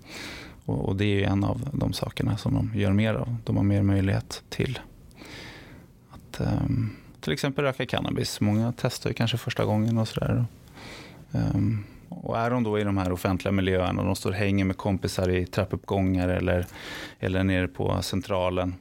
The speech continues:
så, så kommer de ju nästan garanterat bli exponerade för det här, bli erbjudna.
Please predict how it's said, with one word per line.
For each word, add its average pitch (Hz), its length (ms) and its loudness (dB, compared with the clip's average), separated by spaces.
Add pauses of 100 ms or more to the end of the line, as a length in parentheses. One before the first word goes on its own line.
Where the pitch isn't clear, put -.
(200)
så, - 220 -4
så 110 120 -4
kommer 110 360 0
de 104 160 2
ju 95 200 2 (420)
nästan 101 400 0
garanterat 104 560 0
bli - 100 -2
exponerade 110 560 0
för - 140 -4
det 110 60 -2
här, 101 160 0
bli 104 240 0
erbjudna. 98 600 2